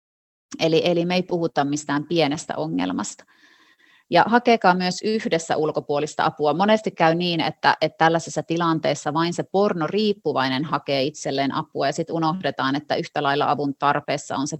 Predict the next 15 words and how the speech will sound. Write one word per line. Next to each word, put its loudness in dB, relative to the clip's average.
petetty -4
puoliso, -6
joka 2
käy 2
omaa 2
tällaista 0
petetyn 4
puolison 2
triggerikehää 0
läpi 2
ja -2
pelkää, 2
että 0
milloin -2
se -6